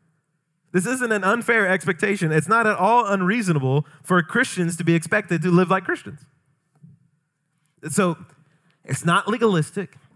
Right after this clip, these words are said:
It's not ungospel-centered to expect people who have died with Christ and have been raised with Christ and who have been filled with the Spirit of Christ to have the life of Christ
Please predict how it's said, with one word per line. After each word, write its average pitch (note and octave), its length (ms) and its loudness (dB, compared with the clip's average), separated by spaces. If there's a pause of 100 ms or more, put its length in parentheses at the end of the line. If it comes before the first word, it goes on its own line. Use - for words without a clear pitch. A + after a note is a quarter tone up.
(680)
It's C#3+ 200 -2
not D#3+ 380 0
ungospel-centered E3+ 1120 -2
to E3 140 -2
expect - 640 -4
people D#3+ 420 -10 (680)
who D#3+ 120 0
have D#3 280 0
died A3 360 2
with A3 180 -6
Christ - 680 -6 (1080)
and F3 80 0
have F#3+ 160 0
been G3+ 140 2
raised G#3+ 580 2
with A3+ 160 -8
Christ - 600 -4 (800)
and E3+ 80 0
who F#3 40 4
have F#3+ 120 -2
been G#3 120 4
filled B3+ 520 0
with G#3+ 100 -6
the G#3+ 120 -2
Spirit C4+ 520 0
of A3 160 -6
Christ - 720 -4 (640)
to F#3+ 120 4
have G3+ 340 0
the F#3 100 6
life G#3 480 2
of E3 180 -4
Christ C#3+ 560 -2